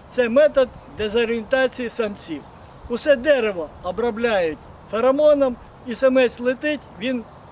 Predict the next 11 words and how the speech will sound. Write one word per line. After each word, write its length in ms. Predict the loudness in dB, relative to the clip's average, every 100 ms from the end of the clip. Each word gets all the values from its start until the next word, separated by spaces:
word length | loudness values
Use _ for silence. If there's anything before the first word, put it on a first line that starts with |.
| -20 -4
не 120 | 0
може 260 | 2 0 -4
відшукати 680 | -8 -10 -4 -4 -2 -6 -8 -12
самицю, 420 | -6 -2 -2 -4 -10
тому 240 | -8 -8
що 220 | -6 -8 -8 -12 -10
звідусіх 500 | -8 -6 -4 -4 -4 -12 -20 -20 -6
місць 280 | -4 -4 -12 -20 -20 -20 -20 -20 -10
до 120 | -2
нього 300 | 0 0 -2
йде 360 | -4 -2 -4